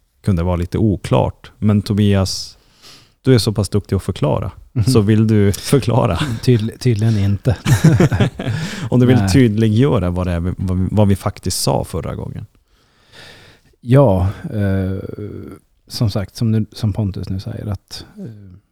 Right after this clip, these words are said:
Speaker 2: vi slängde ut en, en, en, en, en idé som var lite, kanske inte helt filtrerad så att det gick att förstå den. Eh, eh,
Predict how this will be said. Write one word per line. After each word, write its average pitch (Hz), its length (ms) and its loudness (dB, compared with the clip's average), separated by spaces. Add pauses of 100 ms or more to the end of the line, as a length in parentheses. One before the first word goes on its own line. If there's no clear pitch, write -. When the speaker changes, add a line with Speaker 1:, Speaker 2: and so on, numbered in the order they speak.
(1200)
Speaker 2:
vi 120 100 -4
slängde 101 340 0
ut 90 240 -6
en, 87 300 -4 (2000)
en, 95 180 -8 (120)
en, 98 180 -8
en, 110 380 -6 (280)
en 107 140 -4
idé 110 360 0
som 95 160 -2
var 92 80 0
lite, 92 460 -2 (920)
kanske 98 220 -2
inte 92 140 -2
helt 92 220 -4
filtrerad 92 760 -2
så - 160 -6
att 90 80 -6
det 87 80 -6
gick 85 160 -8
att 82 80 -6
förstå 95 300 -4
den. 87 220 -4 (200)
Eh, 95 340 -4 (1700)
eh, 123 120 -12